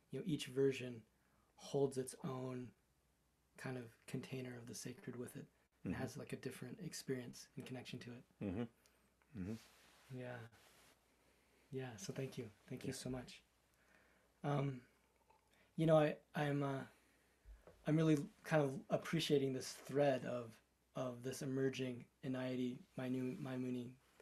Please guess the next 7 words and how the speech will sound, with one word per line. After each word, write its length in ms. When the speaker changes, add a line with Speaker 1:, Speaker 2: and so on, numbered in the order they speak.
Speaker 1:
lineage. 440
And, 260
um, 320
you 80
know, 220
you 100
said, 320